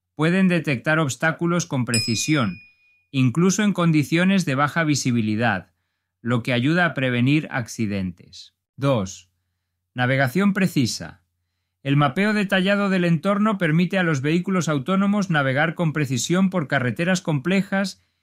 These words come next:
y en entornos urbanos congestionados. Tres. Funcionamiento en diversas condiciones lumínicas.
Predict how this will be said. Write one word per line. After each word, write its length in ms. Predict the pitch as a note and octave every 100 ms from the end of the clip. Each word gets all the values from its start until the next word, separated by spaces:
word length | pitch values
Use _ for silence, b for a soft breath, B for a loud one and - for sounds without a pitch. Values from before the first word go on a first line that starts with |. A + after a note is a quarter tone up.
| _ -
y 100 | C#3
en 80 | C#3+
entornos 500 | B2+ F#3 F#3+ G3 F#3+
urbanos 420 | D3 F3 F#3 -
congestionados. 1040 | C#3+ B2+ B2+ - A2+ F#2+ E2 G1+ - - _ _ _
Tres. 520 | D3 C3+ G2 - - _ _ _ _ _
Funcionamiento 920 | D#3+ D3+ D3+ D3 D3 F#3 G#3+ G3+ A3
en 120 | F3+
diversas 480 | C#3+ D#3 F#3+ G3+ G3
condiciones 600 | E3 C#3 A#2+ E3 F#3 F3
lumínicas. 880 | D#3 C3+ A#2+ G2+ G2 F2+ - -